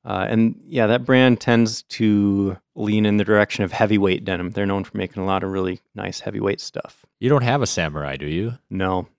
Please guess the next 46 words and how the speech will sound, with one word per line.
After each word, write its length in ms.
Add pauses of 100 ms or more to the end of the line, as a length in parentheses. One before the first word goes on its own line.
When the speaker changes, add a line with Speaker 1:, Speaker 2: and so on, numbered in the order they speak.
(100)
Speaker 1:
That's 240
one 100
of 40
the 80
next 240
ones 180
on 160
my 120
list 440
that 160
I 40
Speaker 2:
Okay, 100
Speaker 1:
want 140
Speaker 2:
yeah, 80
Speaker 1:
to 60
Speaker 2:
I 40
was 80
Speaker 1:
get. 80
Speaker 2:
like, 120
"I 60
don't 140
think 160
I've 100
seen 320
him. 260
Show 220
me 140
those." 420
Speaker 1:
Yeah. 340 (1080)
Speaker 2:
You 120
mentioned 680
P 180
B 160
J, 500
Pure 340
Blue 320
Japan. 760
Speaker 1:
Yep. 240 (440)
They 80
are 120
known 240
for 360 (100)
very 160
textured, 640
slubby 600
fabric. 640